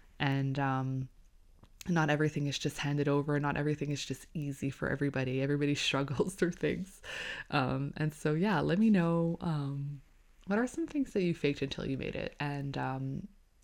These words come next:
you can follow me on Instagram at Say Your Thing. You can watch me on YouTube at Say Your Thing. Um, I'm pretty much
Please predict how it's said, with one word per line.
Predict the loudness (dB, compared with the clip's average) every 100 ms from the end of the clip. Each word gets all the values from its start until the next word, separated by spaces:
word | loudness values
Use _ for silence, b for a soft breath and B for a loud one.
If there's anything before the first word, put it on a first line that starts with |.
| -4
you | -2
can | 0 -2 0 0 -2 -4 -8 B B B
follow | -12 4 6 6
me | 4 4
on | 4
Instagram | 0 -2 -2 0 -2 -4
at | -4
Say | -4
Your | -2 -4
Thing. | -2 0 4
You | 4 4
can | 0 -2
watch | -4 -6
me | -4
on | -2
YouTube | 2 0 2 2 2
at | 0 -4
Say | -4 -2
Your | -4
Thing. | -2 2 4 4 2 B B B 0
Um, | 2 2
I'm | 0
pretty | 2 2
much | 2